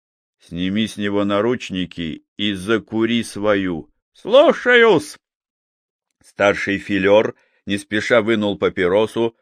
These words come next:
раскурил и пустил струю дыма в потолок. «Смотри, мразь!» Снова обратился Лыков к уголовному. «Тебе осталось жизни на три затяжки.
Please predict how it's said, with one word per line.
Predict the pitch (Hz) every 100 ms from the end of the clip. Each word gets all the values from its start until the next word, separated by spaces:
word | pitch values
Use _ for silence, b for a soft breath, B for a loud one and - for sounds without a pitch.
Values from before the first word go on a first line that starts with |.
| _
раскурил | 95 104 - 101 98 117 127
и | - 101
пустил | 101 107 101 - 120 120
струю | 113 - 101 101 101
дыма | 98 113 104
в | 98
потолок. | - 95 98 92 85 - - _ _ _ _ _ _ _ _ _ _ _ _
«Смотри, | _ - 64 73 73 - 85 87
мразь!» | 80 80 78 73 67 - _ _ _ _ _ _ _ _ _ _ _ _
Снова | 107 113 113
обратился | 95 95 87 101 98 98
Лыков | 92 101 101 87
к | -
уголовному. | 92 92 92 80 78 71 69 - _ _ _ _ _ _ _ _
«Тебе | 82 82 90
осталось | 92 87 95 92 92 87
жизни | 82 104 107 92 92
на | 90 90
три | 80 98 98
затяжки. | 98 92 90 87 76 - - 50